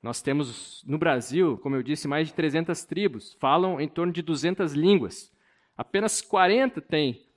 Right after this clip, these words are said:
o Novo Testamento, o Novo Testamento, como Xerente, né, que tem o Novo Testamento.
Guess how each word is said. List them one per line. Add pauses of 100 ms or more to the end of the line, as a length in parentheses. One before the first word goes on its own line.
(440)
o
Novo
Testamento,
o
Novo
Testamento,
como
Xerente,
né,
que
tem
o
Novo
Testamento.